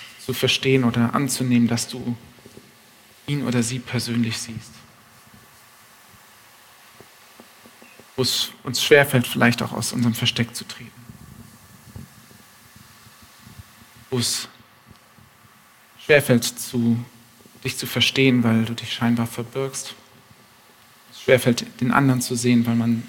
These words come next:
zu sehr mit sich selbst beschäftigt ist. Wo es so schwer ist, auf die Ewigkeit zu schauen, weil die Gegenwart und, äh, ja,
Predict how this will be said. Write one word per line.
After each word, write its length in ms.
zu 140
sehr 160
mit 140
sich 120
selbst 260
beschäftigt 540
ist. 240
Wo 80
es 60
so 80
schwer 320
ist, 140
auf 100
die 200
Ewigkeit 460
zu 120
schauen, 420
weil 120
die 100
Gegenwart 760
und, 1400
äh, 720
ja, 180